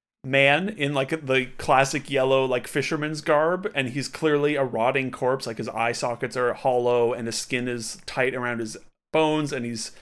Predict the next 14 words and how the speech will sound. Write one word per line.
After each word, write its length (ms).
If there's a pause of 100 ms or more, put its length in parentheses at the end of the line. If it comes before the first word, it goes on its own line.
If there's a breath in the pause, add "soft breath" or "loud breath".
(260 soft breath)
flesh 320
is 140
rotting. 520
Um, 380 (420 soft breath)
and 240
what's 180
funny 200
about 200
him 200
is 140
he 140
has 180
a 40
giant 380